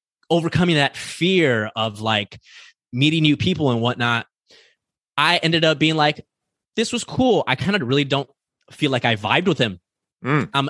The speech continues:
Speaker 1: and then that was pretty much it. Like, after a great conversation for two hours, I felt like, you know, I didn't really vibe with them. Like, I didn't really, like, feel like they were gonna be a good part of my life. And I just bounced. So it, it, it's funny that, like,
Speaker 2: <laughs>
Speaker 1: before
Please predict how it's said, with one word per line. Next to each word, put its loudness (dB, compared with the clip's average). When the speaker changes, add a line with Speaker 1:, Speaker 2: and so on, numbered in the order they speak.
Speaker 1:
and -2
then 0
that 4
was 0
pretty 0
much 0
it. 0
Like, -2
after -2
a -6
great -2
conversation -4
for -12
two -2
hours, 0
I 0
felt 0
like, 0
you -4
know, 0
I 2
didn't -2
really 0
vibe 0
with -4
them. -2
Like, -2
I 2
didn't -6
really, 0
like, -2
feel -2
like -2
they -2
were -2
gonna -4
be 0
a 0
good -2
part 0
of -6
my 0
life. 0
And 0
I 0
just -6
bounced. -4
So 2
it, -2
it, 0
it's -2
funny 0
that, 2
like, 2
Speaker 2:
<laughs> -4
Speaker 1:
before 2